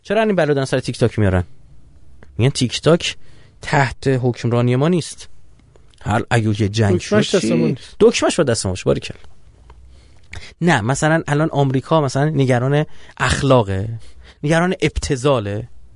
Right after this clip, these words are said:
Speaker 1: اینا نیست. تا دکمه‌ش با دست ما باشه. منطقی هم هست.
Speaker 2: متشکرم استاد.
Speaker 1: سلامت باشید.
Speaker 2: در
Speaker 1: خواهش
Speaker 2: پایان
Speaker 1: می‌کنم.
Speaker 2: بحث اگر نکته‌ای بود که
Speaker 1: من اسرائیل فکر می‌کنم
Speaker 2: نگفتید.
Speaker 1: نتیجه‌م بله، این که بیست و پنج سال بذارید کنار.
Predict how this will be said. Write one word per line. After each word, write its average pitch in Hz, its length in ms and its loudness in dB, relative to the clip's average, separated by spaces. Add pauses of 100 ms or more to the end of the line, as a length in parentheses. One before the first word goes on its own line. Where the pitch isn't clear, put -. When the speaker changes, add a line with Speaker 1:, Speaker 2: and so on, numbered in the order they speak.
(1700)
Speaker 1:
اینا 143 240 0
نیست. - 460 -4 (100)
تا - 220 -4 (120)
دکمه‌ش 233 320 2
با 214 60 2
دست 151 240 0
ما 95 120 0
باشه. - 240 -12 (1800)
منطقی 160 340 0
هم 185 80 2
هست. - 220 -8 (640)
Speaker 2:
متشکرم 180 480 2
استاد. 180 380 0
Speaker 1:
سلامت 117 420 2
باشید. 151 220 -2
Speaker 2:
در 156 100 2
Speaker 1:
خواهش - 160 -2
Speaker 2:
پایان 165 240 2
Speaker 1:
می‌کنم. 170 180 0
Speaker 2:
بحث 160 140 -6
اگر 175 180 2
نکته‌ای 175 440 2
بود 165 220 -4
که - 80 -4
Speaker 1:
من 196 140 -2
اسرائیل 185 380 0
فکر 196 120 0
می‌کنم 170 500 0
Speaker 2:
نگفتید. 165 340 2
Speaker 1:
نتیجه‌م 147 340 2
بله، 139 200 2
این 123 100 -2
که 123 340 0 (120)
بیست 147 260 -2
و 135 40 2
پنج 131 120 2
سال 160 180 2
بذارید 139 260 2
کنار. 92 280 2